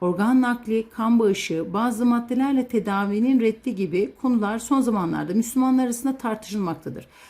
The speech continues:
E, sağlık sorunları Müslümanlar arasında tartışılıyor. Peki cevaplara bakalım arkadaşlar. A şıkkında diyor ki sağlık konusunda hangisi vurgulanmak? Sağlık konusunda devletin bütün birimlerine sorumluluk düşmektedir. Böyle bir şey yok.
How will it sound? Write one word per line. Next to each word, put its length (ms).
E, 320
sağlık 480
sorunları 420
Müslümanlar 480
arasında 380
tartışılıyor. 680
Peki 300
cevaplara 520
bakalım 340
arkadaşlar. 640
A 200
şıkkında 420
diyor 160
ki 100
sağlık 440
konusunda 580
hangisi 500
vurgulanmak? 640
Sağlık 380
konusunda 380
devletin 500
bütün 420
birimlerine 560
sorumluluk 500
düşmektedir. 640
Böyle 180
bir 60
şey 220
yok. 220